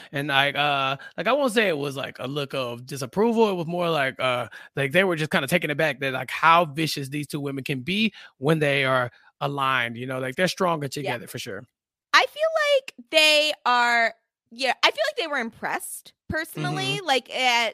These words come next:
Speaker 2: you know, that was rapid fire insults. You, like, this was not something they wrote down ahead of time. This is something that they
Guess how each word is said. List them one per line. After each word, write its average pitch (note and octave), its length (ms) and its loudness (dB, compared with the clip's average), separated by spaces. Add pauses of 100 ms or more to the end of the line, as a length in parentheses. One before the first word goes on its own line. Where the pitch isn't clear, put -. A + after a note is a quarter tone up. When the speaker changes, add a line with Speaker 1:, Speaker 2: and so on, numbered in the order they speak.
Speaker 2:
you C4 160 -8
know, G#3 140 -2
that D#4+ 240 6
was G#4 180 -6
rapid A#3+ 440 6
fire G3+ 580 2
insults. F#3+ 560 -10
You, A3+ 220 -6
like, G#3+ 200 -4
this G4 240 -10
was D#4 120 -18
not B3+ 220 -6
something A#3+ 320 -8
they G#3+ 140 -2
wrote G3 260 -2
down E3+ 220 -2
ahead F#3 260 -6
of C#3+ 100 -8
time. C#3+ 280 -10
This G#3 160 -12
is G3 100 -18
something F#3+ 360 -8
that E3+ 200 -6
they E3 360 -4